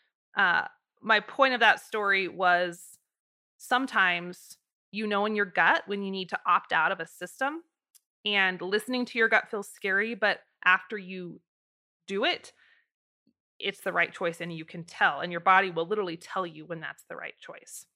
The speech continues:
So that's what I meant by that story, 'cause I had some people say, you know, "Well, that's hypocritical because you drove home in a rental car and that's a system, or, uh, "Petroleum that you bought for your <laughs> car is a system,"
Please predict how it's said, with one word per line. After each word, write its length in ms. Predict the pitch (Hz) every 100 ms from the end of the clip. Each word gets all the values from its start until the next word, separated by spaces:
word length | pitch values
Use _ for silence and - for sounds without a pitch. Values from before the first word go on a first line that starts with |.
| _
So 260 | - 262 165 - _ _ _ _ _ _ 180
that's 240 | 311 330
what 100 | 285
I 80 | 220
meant 280 | 202 202 -
by 140 | 175
that 160 | 165 -
story, 400 | 165 - - _ _
'cause 120 | 247
I 60 | 240
had 120 | 247
some 100 | 254
people 220 | 240 233
say, 280 | 208 208 196
you 120 | 190
know, 160 | 185 175
"Well, 340 | 185 180 180 _ _
that's 140 | 185
hypocritical 540 | 185 - - 320 320 277
because 320 | 226 220 180
you 260 | 185 180 165
drove 400 | 170 202 196 190
home 520 | 208 190 185 185 185 _ _ _
in 160 | 190 180
a 40 |
rental 240 | 185 226 220
car 260 | - 190
and 100 | 160
that's 200 | 214 226
a 60 | 220
system, 520 | - 208 - 202 202
or, 380 | 185 175 170 170 _ _ _
uh, 120 | 165
"Petroleum 680 | - 208 240 226 226 220 214
that 100 | 196
you 100 | 196
bought 260 | 196 190 -
for 100 | 208
your 100 | 202
<laughs> 360 | - 233 214
car 40 | 214
is 200 | 202 196
a 80 |
system," 580 | 208 220 214 - 202 202